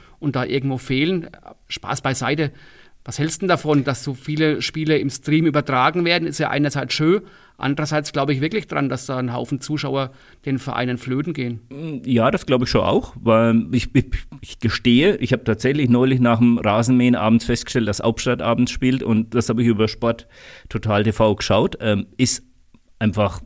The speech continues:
Speaker 2: ja, ehrlich, langweilig. Es geht wirklich bloß darum, da zu gucken.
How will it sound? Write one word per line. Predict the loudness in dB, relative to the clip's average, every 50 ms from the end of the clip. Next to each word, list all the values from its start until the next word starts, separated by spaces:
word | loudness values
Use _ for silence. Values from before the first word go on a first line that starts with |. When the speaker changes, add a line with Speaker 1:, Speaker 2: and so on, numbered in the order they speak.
| -10
Speaker 2:
ja, | -8 -4 -2 -2 -2 -4 -6 -14 -14 -8
ehrlich, | -6 -4 -4 -4 -6 -6 -6
langweilig. | -6 -4 -2 -2 -2 -2 -2 -4 -6 -8 -14 _
Es | -18 -10 -6
geht | -4 -2 2
wirklich | 2 2 2 0 -2 0
bloß | 0 -2 0 2
darum, | 2 2 4 4 4 4 2
da | 0 -2 -2
zu | -2 -4
gucken. | -4 -4 -2 -2 -2